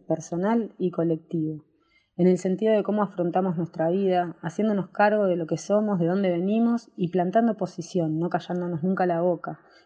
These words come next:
enfrentándonos a los poderosos y defendiendo a los que menos tienen. Y como sociedad, entendiendo que la salida no es individual,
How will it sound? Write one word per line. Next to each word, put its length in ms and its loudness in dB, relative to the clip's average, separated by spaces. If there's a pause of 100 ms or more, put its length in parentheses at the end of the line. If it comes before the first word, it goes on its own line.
enfrentándonos 800 0
a 60 -2
los 100 -4
poderosos 640 -2
y 60 0
defendiendo 480 -2
a 20 0
los 100 -4
que 100 -12
menos 300 -4
tienen. 440 -4 (480)
Y 120 4
como 200 2
sociedad, 680 0
entendiendo 520 0
que 60 -4
la 120 0
salida 300 2
no 100 -2
es 120 -6
individual, 680 0